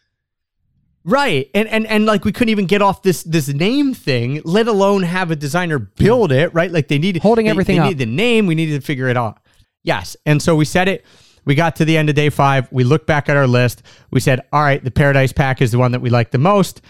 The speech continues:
Speaker 1: Let's go with it." And for six years, we ran a project called the Paradise Pack. Now, is that the best name ever? I, I mean, no, I still, maybe there's a better name out there, but was it a name that we liked enough and that,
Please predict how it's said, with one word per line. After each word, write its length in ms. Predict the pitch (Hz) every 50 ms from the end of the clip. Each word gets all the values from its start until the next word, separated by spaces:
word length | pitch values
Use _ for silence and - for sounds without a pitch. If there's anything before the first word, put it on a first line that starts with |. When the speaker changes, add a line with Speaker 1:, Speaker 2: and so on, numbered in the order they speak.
| _ _ _ _ _
Speaker 1:
Let's 200 | - 147 143 -
go 220 | - - 147 135 131
with 160 | 127 123 131
it." 180 | 135 131 - _ -
And 180 | 143 139 143 135
for 140 | - 143 127
six 320 | - - 220 - - -
years, 260 | 170 160 160 147 131
we 60 | -
ran 220 | 135 127 139 135 135
a 60 | 139
project 420 | - 139 120 117 110 139 131 -
called 180 | - 127 120 120 - _ -
the 120 | 120 151
Paradise 460 | 151 - 226 254 254 202 151 127 -
Pack. 280 | - - 127 107 - _ - - - - - _ _
Now, 280 | - - - 135 101 - _ _ _ _ _
is 240 | - 226 247 226 180
that 300 | 180 214 208 208 160 160
the 80 | 165 147
best 340 | - - 165 180 - - -
name 260 | 160 160 156 143 151 - -
ever? 420 | 131 120 127 143 202 247 285 302 277 240
I, 240 | - 254 247 220 226
I 40 | 226
mean, 240 | 220 208 156 131 - - - _ _ _ _ _ _
no, 300 | 220 254 285 202 151 160
I 160 | 202 208 226
still, 420 | - - - 240 214 160 151 127 123 - -
maybe 600 | 147 139 127 139 151 151 170 214 240 208 214 214
there's 240 | 196 208 202 165 185
a 40 | 160
better 280 | 143 175 160 160 151
name 220 | 143 147 147 139 170
out 200 | 214 254 - -
there, 160 | 151 127 - - - - - - -
but 200 | 208 214 214 -
was 320 | 151 135 160 208 240 226
it 100 | 254 247
a 60 | 247
name 200 | 196 190 196 196
that 120 | 190 170 151
we 120 | 143 135
liked 400 | 123 113 113 131 170 190 - -
enough 400 | 160 123 113 117 147 180 165 - - _
and 220 | 156 147 147 139 139
that, 180 | 127 123 -